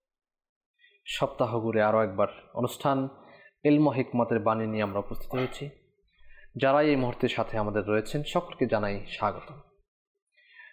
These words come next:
নিশ্চয়ই আপনারা অবগত রয়েছেন, যারা নতুন জয়েন্ট হয়েছেন তাদের অবগতির জন্য জানাবো যে এই অনুষ্ঠানে আমরা আমির আহলে সুন্নাত দাওয়াত ইসলামীর প্রতিষ্ঠাতা আবু বিলাল মুহাম্মদ ইলিয়াস আত্মার কাদেরী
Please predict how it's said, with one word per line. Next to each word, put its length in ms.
নিশ্চয়ই 280
আপনারা 180
অবগত 320
রয়েছেন, 540
যারা 180
নতুন 280
জয়েন্ট 280
হয়েছেন 280
তাদের 220
অবগতির 340
জন্য 220
জানাবো 320
যে 120
এই 100
অনুষ্ঠানে 400
আমরা 400
আমির 380
আহলে 240
সুন্নাত 480
দাওয়াত 480
ইসলামীর 440
প্রতিষ্ঠাতা 500
আবু 180
বিলাল 240
মুহাম্মদ 480
ইলিয়াস 560
আত্মার 280
কাদেরী 460